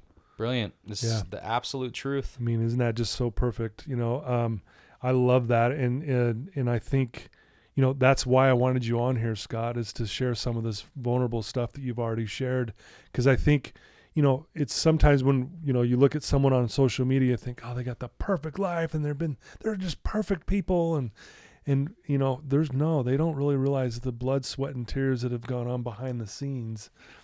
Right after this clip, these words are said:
Speaker 1: Yeah,
Speaker 2: Right?
Speaker 1: a-, absolutely. <laughs> And, and I'll tell you, you know, advice, don't always portray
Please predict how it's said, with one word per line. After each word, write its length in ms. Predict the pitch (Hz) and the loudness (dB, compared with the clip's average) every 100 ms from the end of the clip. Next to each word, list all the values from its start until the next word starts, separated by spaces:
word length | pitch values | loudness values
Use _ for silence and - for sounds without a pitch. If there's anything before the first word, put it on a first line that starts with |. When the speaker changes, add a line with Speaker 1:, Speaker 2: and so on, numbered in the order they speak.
| - | -14
Speaker 1:
Yeah, 240 | 85 104 113 | -2 0 2
Speaker 2:
Right? 180 | 135 156 - - 107 | 2 0 -8 -8 -2
Speaker 1:
a-, 140 | - | 0
absolutely. 880 | 127 123 165 127 110 107 92 90 87 | 2 0 0 -2 -2 -4 -4 -6 -6
<laughs> 40 | - | -6
And, 200 | 113 - | -8 -6
and 200 | 120 117 - | -6 -4 -4
I'll 100 | 135 | -4
tell 220 | 135 123 | -2 0
you, 260 | 117 107 - | 2 0 -2
you 100 | 107 | -4
know, 280 | 101 101 - | -4 -4 -6
advice, 580 | 107 104 110 120 - - _ _ _ _ _ _ _ _ | -4 0 0 0 -4 -12 _ _ _ _ _ _ _ _
don't 260 | 123 127 117 | -6 -4 -4
always 380 | 113 107 107 101 | -4 -4 -4 -6
portray 840 | - - - 101 87 80 78 85 | -12 -16 -10 -6 -4 -4 -6 -10